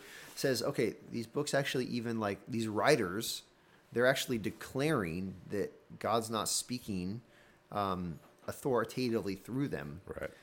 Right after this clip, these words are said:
Speaker 1: that that time is no longer in place. And so th-, these are, I mean, th-, there's,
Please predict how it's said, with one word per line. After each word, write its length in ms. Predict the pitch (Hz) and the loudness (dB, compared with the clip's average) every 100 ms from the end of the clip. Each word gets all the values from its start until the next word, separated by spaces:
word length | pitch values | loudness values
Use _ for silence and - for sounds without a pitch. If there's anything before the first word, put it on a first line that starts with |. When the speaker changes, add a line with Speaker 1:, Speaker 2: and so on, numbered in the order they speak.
| - | -8
Speaker 1:
that 100 | 117 | -4
that 160 | 113 117 | 0 0
time 300 | - 127 120 | 0 0 0
is 80 | 104 | 0
no 120 | 110 | -2
longer 380 | 110 107 101 98 | 0 0 0 -2
in 260 | 95 110 95 | -2 -4 -6
place. 420 | - 120 90 - | -2 0 2 0
And 100 | 107 | -2
so 260 | - 139 117 - - - - - - | 2 4 2 -6 -18 -18 -20 -18 -8
th-, 280 | 170 180 | 2 2
these 200 | 214 226 220 | 4 6 8
are, 140 | 156 | 8
I 40 | 165 | 6
mean, 220 | 156 120 - - - - | 2 0 -4 -20 -20 4
th-, 140 | 151 - | 4 10
there's, 340 | 175 131 101 | 12 12 8